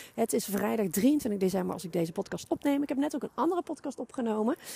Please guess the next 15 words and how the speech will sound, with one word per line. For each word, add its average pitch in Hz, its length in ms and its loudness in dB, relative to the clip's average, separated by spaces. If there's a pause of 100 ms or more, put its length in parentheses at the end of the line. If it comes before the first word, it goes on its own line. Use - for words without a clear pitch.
(240)
En, 220 400 2
eh, 196 260 2
ik 202 100 0
wil 196 160 2
deze 180 300 0
ook 170 160 -4
heel 170 180 0
graag 170 300 -6
nog, - 240 -6
eh, 175 120 -4
met 175 220 -4
jou - 120 -6
delen. 175 300 0 (460)
Omdat 226 720 6
ik - 520 4